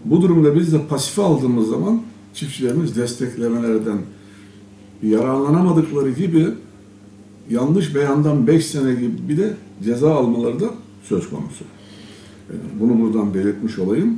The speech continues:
Aynı zamanda bize üye olan çiftçimizin Tarım Bağkuru da, Tarım Bağkuru da kesintiye uğrayacak, onlarda da görünmeyecek. Bu çok önemli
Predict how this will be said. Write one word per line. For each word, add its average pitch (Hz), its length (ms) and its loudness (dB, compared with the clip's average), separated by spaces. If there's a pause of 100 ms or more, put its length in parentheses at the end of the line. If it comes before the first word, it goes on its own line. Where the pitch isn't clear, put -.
(160)
Aynı 196 240 2
zamanda 113 440 0 (880)
bize 151 400 -2 (300)
üye 127 120 4
olan 120 360 4
çiftçimizin 123 720 0 (140)
Tarım 156 380 0
Bağkuru 151 560 2
da, - 240 -2 (200)
Tarım 123 300 0
Bağkuru 104 480 -2
da 151 60 0 (300)
kesintiye 127 720 0
uğrayacak, 120 400 0 (200)
onlarda 101 420 0
da 87 180 -4
görünmeyecek. 82 520 -2 (720)
Bu 160 100 -2
çok 160 200 -2
önemli 123 340 0